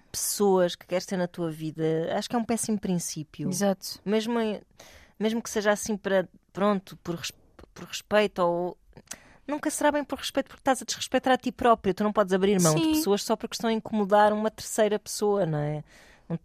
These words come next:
Speaker 1: não te podes coibir de manter uma relação com alguém que te faz bem e, e, e, e é acerca dessa pesso-, da, da qual tu estás completamente bem resolvida, não é?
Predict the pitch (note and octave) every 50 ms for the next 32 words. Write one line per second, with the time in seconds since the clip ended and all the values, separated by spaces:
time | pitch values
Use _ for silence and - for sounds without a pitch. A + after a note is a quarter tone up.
0 | - - E3+ E3+ - - - F#3 - - - - G#3+ A3 G#3 F3+ F#3+ A#3+ A3+ G3+
1 | E3+ E3 F3+ F3 E3+ - F#3 F3+ F3+ F3+ F#3 G3+ F3 - G3+ F3+ E3 E3+ D#3+ E3
2 | E3+ D#3+ - - - - F3 F3 D#3+ D#3+ D3 D#3+ D#3+ D#3 D#3 D#3 E3 F3 - -
3 | - _ _ _ _ - D#3 - _ _ - D3+ D#3+ - - D3 D#3 C#3 - -
4 | - - D#3 D#3 - - D#3+ D#3+ D#3+ - - E3 - - D#3+ D3 D#3 D3+ - -
5 | - - - - - - - - D3 D3 D#3+ C#3 C#3+ C3+ D#3 - - E3 E3 D#3
6 | - - - - E3 D3+ - - D#3 D3 D3+ C#3+ - D#3 D3 - D#3+ D#3 D3+ D#3+
7 | D#3 D#3+ D#3 D3 D3+ D#3 D3+ D3+ E3 F3 F3+ E3+ D#3 D3+ D#3+ E3+